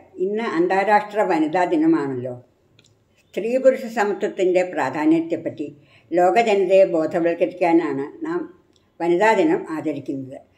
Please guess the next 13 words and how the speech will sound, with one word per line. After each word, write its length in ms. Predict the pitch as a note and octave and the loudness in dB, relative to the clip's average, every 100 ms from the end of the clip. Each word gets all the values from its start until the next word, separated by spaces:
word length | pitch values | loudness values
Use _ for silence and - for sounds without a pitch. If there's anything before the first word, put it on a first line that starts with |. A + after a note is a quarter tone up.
| _ _ E3 | _ _ -2
ലോകരാഷ്ട്രങ്ങളിൽ 1000 | F3 F3+ A3+ G3 F#3 F#3+ G3 G3+ G#3+ G#3 | 2 2 0 -2 -2 -2 0 0 -2 -2
ഏറിയും 480 | F3 E3+ F3+ A3 A#3+ | 2 2 2 -2 -2
കുറഞ്ഞും 360 | D#3+ C#3 D3 F#3 - - _ _ G3 | -2 -2 -4 -4 -8 -20 _ _ -12
ഇപ്പോഴും 600 | E3 G#3+ G#3+ G#3+ B3 A#3+ | -4 2 2 2 -2 -8
സ്ത്രീ 360 | - E3+ F3+ | -4 0 2
വിവേചനം 600 | G#3+ D#3 D3 D3 D#3 G#3 | 2 0 0 0 0 2
നിലനിൽക്കുന്നുണ്ട്. 840 | D#3+ D3+ D#3+ D#3 D#3+ C#3+ C3+ B2 - - _ _ _ _ _ _ _ _ _ F#3+ | 0 0 -2 -2 -4 -4 -4 -8 -14 -20 _ _ _ _ _ _ _ _ _ -4
ഇരുപതാം 480 | F#3+ G3+ G#3+ A#3 | 0 2 2 0
നൂറ്റാണ്ടിൻ്റെ 640 | A3+ A3 A3 G#3 G3+ G#3+ G3+ | -2 0 2 2 2 2 2
രണ്ടാം 420 | E3 D#3+ G3+ G3 | 4 4 2 0
പകുതിയുടെ 460 | F#3 F3+ F3+ F#3+ | 0 0 2 2
തുടക്കത്തിൽ 520 | F#3+ D#3 C#3 F#3+ G#3 F3 | 0 -2 -4 -4 -4 -4
പോലും 400 | D#3 C3 C3+ | -4 -4 -4